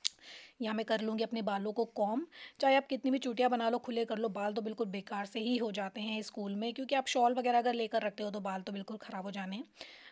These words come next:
थोड़ा सा मेरा लुक इस वक्त आंटी जैसा हो गया है, but कोई बात नहीं, क्योंकि अभी तो मुझे दोपहर में बस आराम करना है, थोड़ा सा अरू को खिलाना है। शूज़ वगैरह, सॉक्स वगैरह, सॉरी, मैं उतार लेती हूँ अब। और <laughs>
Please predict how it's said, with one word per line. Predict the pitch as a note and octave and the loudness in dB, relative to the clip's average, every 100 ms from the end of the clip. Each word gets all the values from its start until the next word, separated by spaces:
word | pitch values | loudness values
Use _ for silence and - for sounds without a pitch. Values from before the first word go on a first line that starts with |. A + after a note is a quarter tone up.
| - | 4
थोड़ा | C#4 C4 | 6 8
सा | C4+ | 6
मेरा | B3 B3 | 4 6
लुक | A#3 G#3+ | 4 2
इस | A3+ | 0
वक्त | A#3+ - B3 | -2 -2 -2
आंटी | A3 C4 | 0 4
जैसा | A#3+ A#3 A#3+ | 4 6 4
हो | A3 | 4
गया | A3 A3 | 4 2
है, | A#3 | 2
but | G#3 G3 | 0 -4
कोई | A3 A3 | -2 0
बात | G#3+ G#3 | 0 0
नहीं, | A3 C4+ - - - - | -2 -2 -4 -14 -12 -4
क्योंकि | B3 | 0
अभी | C#4 | 2
तो | C4 | 4
मुझे | B3 A#3+ | 2 2
दोपहर | A3+ A3 G#3+ | 2 2 2
में | G3+ | 2
बस | A#3 - - - - | 0 -2 -10 -10 -4
आराम | G#3+ G#3 A3 | -2 0 2
करना | A3 G#3 | 2 2
है, | G#3+ A#3+ | 0 0
थोड़ा | B3 G#3 | 0 -2
सा | G#3 G#3 | 0 0
अरू | G3+ | 0
को | A#3 B3+ | 2 2
खिलाना | C4+ A3+ A3 A3+ | 2 -2 -2 -2
है। | A#3+ B3+ - - - - _ | -2 -4 -12 -16 -16 -20 _
शूज़ | - E4+ D4 | 0 0 2
वगैरह, | D#4+ D4+ C#4 D4 A#3+ | 6 6 6 4 2
सॉक्स | - C4 - | 6 6 6
वगैरह, | B3 A3 A3 | 2 2 2
सॉरी, | A3 G#3 | 2 0
मैं | G#3 | -2
उतार | G3+ G#3+ A#3+ | -2 2 4
लेती | C4 B3+ D4 | 4 2 2
हूँ | C#4+ C#4+ C#4+ | 4 4 2
अब। | F4 - - - - - | 0 -6 -14 -14 -8 -6
और | G3+ F3+ G3 G3 - C4 | -4 -4 -4 -6 -2 4
<laughs> | C4 | 4